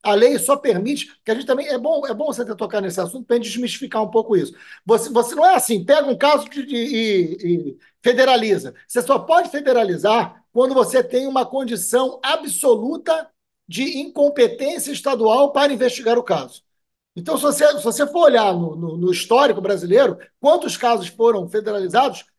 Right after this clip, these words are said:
Se eu não me engano, foram dois. É pouquíssimo.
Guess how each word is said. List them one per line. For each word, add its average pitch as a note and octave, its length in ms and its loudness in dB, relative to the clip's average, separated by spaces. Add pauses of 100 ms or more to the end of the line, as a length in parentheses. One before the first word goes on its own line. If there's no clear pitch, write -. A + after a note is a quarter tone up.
(100)
Se - 180 -8
eu B3 80 0
não D4+ 100 -2
me D#4 80 -8
engano, C#4 220 -2
foram F4+ 240 -6
dois. A3+ 480 2 (260)
É F#3+ 80 -8
pouquíssimo. F#3 800 -4